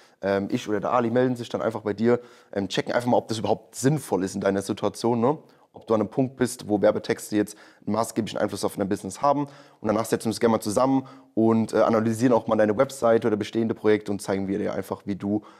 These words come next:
äh, dort, äh, in dem Thema weiterkommen kannst.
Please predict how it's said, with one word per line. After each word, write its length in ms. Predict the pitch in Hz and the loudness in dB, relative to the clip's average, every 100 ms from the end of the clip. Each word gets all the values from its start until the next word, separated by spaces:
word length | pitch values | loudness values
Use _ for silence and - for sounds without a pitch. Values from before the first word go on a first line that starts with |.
| _ _ | _ _
äh, 240 | 98 101 95 | 0 2 2
dort, 400 | 101 98 - - | 0 0 -6 -4
äh, 180 | 101 90 | -2 -2
in 100 | 95 | 0
dem 180 | 127 123 | 0 2
Thema 360 | 123 110 110 - _ _ | 2 2 2 -2 _ _
weiterkommen 400 | 107 98 92 92 | -2 0 -6 -8
kannst. 320 | 92 92 | -8 -10